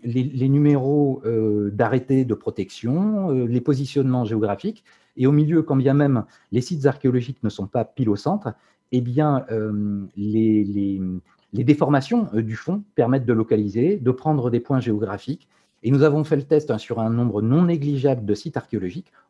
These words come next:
aujourd'hui importants, hein, du point de vue scientifique ou du point de vue, euh, de la préservation patrimoniale. Eh bien, euh, nous avons là un certain nombre de sites qui aujourd'hui sont exposés, euh, tout simplement, non pas par la consultation de la carte archéologique ou sa diffusion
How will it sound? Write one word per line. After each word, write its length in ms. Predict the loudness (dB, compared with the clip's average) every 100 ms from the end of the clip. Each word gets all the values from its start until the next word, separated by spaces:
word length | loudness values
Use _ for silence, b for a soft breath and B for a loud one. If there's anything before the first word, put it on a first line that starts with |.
| b
aujourd'hui 540 | -2 0 0 -2 -6 -8 _ _
importants, 520 | -10 -8 -2 4 4
hein, 80 | 4
du 120 | 0 -2
point 140 | -4
de 60 | -4
vue 80 |
scientifique 580 | -4 -4 -6 -10 -12 -12 _ -10
ou 60 |
du 100 | -8
point 160 | -6 -4
de 80 | -4
vue, 240 | -2 -2
euh, 40 | -2 b b _
de 120 | -4 -2
la 100 | 0
préservation 580 | 0 0 0 -2 -4
patrimoniale. 680 | -8 -10 -10 -6 -4 -2 -4 b b b b
Eh 80 | -8
bien, 300 | -2 0 0
euh, 180 | 0 -2
nous 200 | -2 -2
avons 240 | -4 -2
là 260 | 0 0 -2
un 120 | -4 -6
certain 320 | -6 -6 -2
nombre 220 | -2 -2
de 100 | -2
sites 300 | -4 -8 -10
qui 140 | -2
aujourd'hui 400 | -2 0 -2 -2
sont 200 | -4 -2 0
exposés, 600 | -2 -2 -2 0 -2 B B B B B -6
euh, 180 | -6
tout 120 | -6 -6
simplement, 540 | -2 -2 0 0 2
non 180 | 2 4
pas 160 | 4
par 220 | 4 2 0
la 80 |
consultation 640 | -2 -4 -6 0 0 2 -2
de 40 |
la 60 | -2
carte 220 | -4 -12
archéologique 520 | -10 -4 -2 -2 -6
ou 40 | -8
sa 100 | -6
diffusion 640 | -4 -4 -2 0 0 0